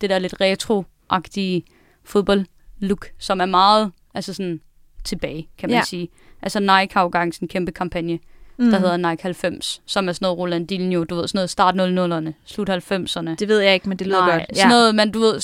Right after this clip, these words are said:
Speaker 1: jeg har et par sko, det ligner nogen, man havde på i fri-, til frikvarter.
Speaker 2: Klart,
Speaker 1: Du ved,
Speaker 2: klart.
Speaker 1: indendørs fodbold. Den stil, og sådan
Speaker 2: Yes.
Speaker 1: meget baggy, er meget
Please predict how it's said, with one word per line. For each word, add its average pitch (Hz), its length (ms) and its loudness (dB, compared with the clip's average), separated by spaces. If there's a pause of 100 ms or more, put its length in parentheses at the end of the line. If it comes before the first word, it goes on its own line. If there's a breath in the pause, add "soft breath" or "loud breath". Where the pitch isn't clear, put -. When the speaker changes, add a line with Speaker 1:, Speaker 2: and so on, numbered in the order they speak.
(300 soft breath)
Speaker 1:
jeg 226 120 6
har 220 140 4
et 208 60 -2
par 208 100 -4
sko, 220 240 0
det 202 120 -4
ligner 208 220 0
nogen, 196 180 -2
man 196 120 0
havde 185 120 -2
på 202 140 -4
i 196 60 -2
fri-, - 200 -6 (240)
til 202 120 -10
frikvarter. 202 460 -2 (120)
Speaker 2:
Klart, 302 380 6
Speaker 1:
Du 208 40 4
ved, 208 80 2
Speaker 2:
klart. 214 120 4
Speaker 1:
indendørs 208 260 4
fodbold. 190 420 2 (480 soft breath)
Den 233 240 2 (100)
stil, 190 480 -4 (200)
og 196 120 -4
sådan 214 140 4
Speaker 2:
Yes. 196 60 -2
Speaker 1:
meget 190 340 4
baggy, 196 400 0 (460)
er 196 160 2
meget 175 460 2